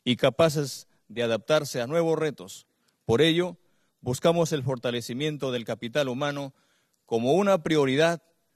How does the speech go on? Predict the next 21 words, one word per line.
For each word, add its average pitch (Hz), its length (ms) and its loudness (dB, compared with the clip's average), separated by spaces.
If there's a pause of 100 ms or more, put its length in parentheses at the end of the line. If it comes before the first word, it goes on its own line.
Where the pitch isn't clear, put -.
(140)
del 120 240 -2
Estado 139 400 2
peruano. 104 440 -4 (840)
En 113 120 2
ese 139 220 2
contexto, 147 640 -2 (520)
el 107 120 -2
Marco 160 320 2
Nacional 135 640 -4 (560)
de 117 160 -4
Cualificaciones 127 1040 0 (260)
reconoce 147 680 0
los 151 200 0
aprendizajes 139 680 -4
objetivos 147 680 -8 (240)
a 127 120 4
lo 120 120 4
largo 151 320 4
de 131 100 -2
la 120 80 -4
vida, 104 320 -8